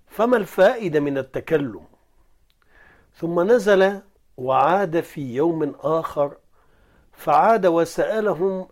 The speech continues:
"هل تعرفون ما سأقوله لكم؟" فأجابوه هذه المرة: "أجل،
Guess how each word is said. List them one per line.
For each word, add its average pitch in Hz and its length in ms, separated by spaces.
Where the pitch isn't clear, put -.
"هل 226 240
تعرفون 185 960
ما 156 260
سأقوله 151 880
لكم؟" 233 380
فأجابوه 139 1040
هذه 139 260
المرة: 135 560
"أجل، 170 420